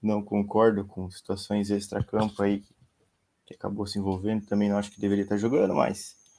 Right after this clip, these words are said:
enfim. É, grande atuação ontem, um pênalti,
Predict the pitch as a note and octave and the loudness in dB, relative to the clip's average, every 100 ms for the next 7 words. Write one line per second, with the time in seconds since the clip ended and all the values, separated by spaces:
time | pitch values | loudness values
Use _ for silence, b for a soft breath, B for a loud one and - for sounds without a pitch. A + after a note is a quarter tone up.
0 | _ _ A#2 - F2+ F#2 _ _ _ _ | _ _ -12 -6 -6 -6 _ _ _ _
1 | _ G2+ G2 G2 F#2+ F#2+ F#2+ F#2 F#2 F#2 | _ -4 -2 0 -2 -2 -4 -6 -8 -10
2 | F#2+ _ _ _ G#2+ G#2 G#2+ A2 A2+ B2+ | -14 _ _ _ -8 -4 0 8 8 8
3 | A#2+ A2+ - C3+ B2 D3+ D3+ C3 A2+ - | 4 0 2 2 4 2 2 0 0 4
4 | A#2+ C#3 C#3 C#3 C3+ C3 A#2+ | 4 6 2 -2 -2 -2 -4